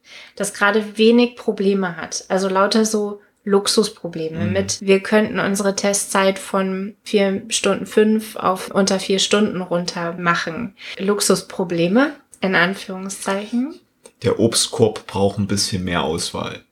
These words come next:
Speaker 1: Ja, also ihr ha-, ihr ke-, ihr wisst, was ich meine mit Luxusproblemen. Es gibt Teams, die haben dann irgendwann nur noch, in Anführungszeichen, Luxusprobleme.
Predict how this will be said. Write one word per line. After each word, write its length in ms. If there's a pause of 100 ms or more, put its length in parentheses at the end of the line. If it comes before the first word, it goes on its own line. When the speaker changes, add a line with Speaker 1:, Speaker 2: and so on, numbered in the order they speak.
(100)
Speaker 1:
Ja, 460
also 240
ihr 320
ha-, 120
ihr 120
ke-, 160
ihr 180
wisst, 220
was 160
ich 120
meine 200
mit 140
Luxusproblemen. 840 (300)
Es 180
gibt 520
Teams, 380
die 180
haben 220
dann 200
irgendwann 540
nur 220
noch, 420 (300)
in 120
Anführungszeichen, 960
Luxusprobleme. 1080